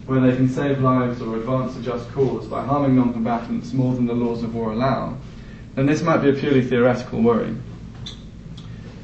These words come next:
Um, unfortunately for the appeal to law, I don't think this is the case. In contemporary urban warfare, non-combatants contribute to threats to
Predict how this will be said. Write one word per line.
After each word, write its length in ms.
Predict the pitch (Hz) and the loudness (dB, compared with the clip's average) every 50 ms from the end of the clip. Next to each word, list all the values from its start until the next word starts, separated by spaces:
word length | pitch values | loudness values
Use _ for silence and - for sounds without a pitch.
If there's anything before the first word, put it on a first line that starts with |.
| - - | -14 -6
Um, 340 | - 127 123 123 123 123 - 135 | 0 2 4 4 4 2 2 0
unfortunately 460 | 139 135 190 196 - - 165 151 139 | 0 0 2 0 0 0 -2 -2 0
for 80 | 147 | 4
the 80 | 139 131 123 | 4 4 4
appeal 160 | 123 135 123 | 4 2 0
to 100 | 117 123 | 0 -2
law, 480 | 123 135 175 196 175 151 131 120 104 87 - - - - - - - - | -2 -2 0 0 2 2 2 2 0 -4 -8 -12 -14 -16 -16 -16 -8 -2
I 60 | 135 | 0
don't 140 | 139 147 139 | 2 2 2
think 100 | 135 131 | 2 2
this 180 | 131 127 123 117 | 0 0 0 -4
is 80 | 113 | -6
the 80 | 127 131 | -6 -6
case. 380 | - 170 151 117 107 - - | -6 -4 -6 -6 -6 -6 -4
In 140 | 127 123 127 | -4 -4 -2
contemporary 500 | 147 147 135 185 180 185 185 165 156 151 | -2 -4 -4 -2 -2 -2 0 0 0 0
urban 240 | 143 131 131 135 143 | 2 2 2 2 2
warfare, 420 | 156 165 160 - - 113 113 - - - - - - - - - - - - - | 0 -2 -4 -4 -6 -8 -8 -10 -10 -12 -14 -16 -16 -18 -18 -18 -18 -18 -10 -8
non-combatants 720 | 147 151 151 156 165 151 147 147 147 143 - 127 120 - | -6 -4 -4 -4 -4 -4 -2 -4 -4 -4 -4 -6 -6 -6
contribute 440 | - 123 127 - 170 165 165 160 139 139 | -4 -4 -2 0 2 2 2 2 0 -2
to 60 | 131 | -4
threats 560 | - - 139 139 135 - - - - - - - - - - | -4 -2 0 0 0 -2 -6 -10 -12 -14 -14 -14 -14 -12 -6
to 260 | - 147 147 143 - | -4 -2 -2 -2 -4